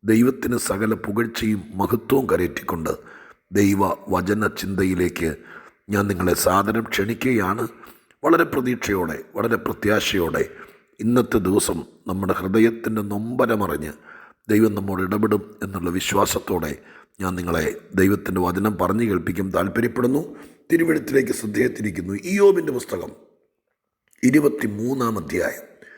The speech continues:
ആറാമത്തെ വാക്യം ഞാൻ നിങ്ങളെ വായിച്ചു കേൾപ്പിക്കാം. ഇയ്യോബിൻ്റെ പുസ്തകം ഇരുപത്തിമൂന്നാം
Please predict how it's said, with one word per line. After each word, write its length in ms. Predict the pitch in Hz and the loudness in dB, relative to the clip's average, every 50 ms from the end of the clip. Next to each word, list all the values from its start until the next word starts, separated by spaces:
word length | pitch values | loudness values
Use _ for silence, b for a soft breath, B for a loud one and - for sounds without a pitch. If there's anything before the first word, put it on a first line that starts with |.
| B B B B B B B _ 101 104 117 | B B B B B B B _ 0 2 4
ആറാമത്തെ 600 | 135 139 139 139 135 131 131 131 120 - 120 104 | 4 4 4 4 4 2 2 0 -2 -2 -2 -2
വാക്യം 380 | 95 90 90 - - - 98 90 87 | 0 -2 -2 -4 -6 -10 -10 -10 -10
ഞാൻ 100 | 85 82 | -12 -12
നിങ്ങളെ 240 | 85 82 90 87 80 82 | -10 -8 -6 -6 -4 -2
വായിച്ചു 280 | 85 90 90 - - 120 | -2 -2 -2 -2 -2 -2
കേൾപ്പിക്കാം. 460 | 95 80 76 - 98 - - - - - B B B B B B B B B B | -2 -2 -2 -4 0 2 2 2 2 0 B B B B B B B B B B
ഇയ്യോബിൻ്റെ 440 | 107 110 110 107 107 104 101 98 98 | 2 4 4 4 4 2 0 -2 -4
പുസ്തകം 380 | 107 110 - - 117 131 147 185 - - - - | -4 -6 -4 -2 -2 -2 -2 -4 -8 -14 -10 -8
ഇരുപത്തിമൂന്നാം 840 | 95 90 95 90 98 98 - - 95 90 98 107 113 120 120 117 110 | -4 -4 -2 -2 -4 -4 -4 -6 -4 -2 -2 -2 0 0 0 0 0